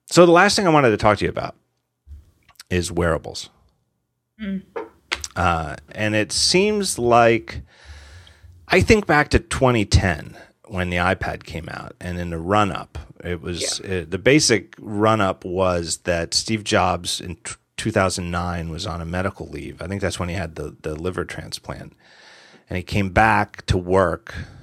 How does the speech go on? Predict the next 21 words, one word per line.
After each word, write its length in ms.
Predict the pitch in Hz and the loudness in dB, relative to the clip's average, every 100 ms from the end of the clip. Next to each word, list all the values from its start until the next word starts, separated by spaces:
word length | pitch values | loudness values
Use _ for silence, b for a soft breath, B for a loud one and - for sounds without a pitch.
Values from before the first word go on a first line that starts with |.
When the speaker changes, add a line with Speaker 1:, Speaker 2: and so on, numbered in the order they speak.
| B B | B B
Speaker 1:
in, 180 | - 85 | -10 -8
like, 220 | 78 78 | -8 -10
the 80 | - | -12
June, 300 | 78 82 87 | -10 -8 -8
July 420 | 87 73 71 69 - | -6 -6 -6 -8 -8
timeframe. 680 | - 78 78 - - - - | -8 -8 -10 -12 -14 -14 -14
And, 320 | 82 82 71 - | -12 -12 -14 -14
and 360 | 78 76 - - _ - | -14 -14 -16 -20 _ -2
everything 380 | 127 170 160 113 | 2 6 6 4
I 160 | 98 | 2
heard 240 | 98 87 82 | 2 0 -2
from 160 | 85 | -8
inside, 340 | 85 87 85 - | -8 -6 -8 -6
friends 300 | 95 92 90 | -4 -4 -6
inside 300 | 85 - 78 | -10 -10 -12
the 60 | |
company 360 | - 78 76 78 | -10 -10 -10 -10
is 180 | 73 76 | -12 -10
that 180 | 80 80 | -10 -6
he 160 | 104 | -4
was, 220 | 95 92 | -4 -6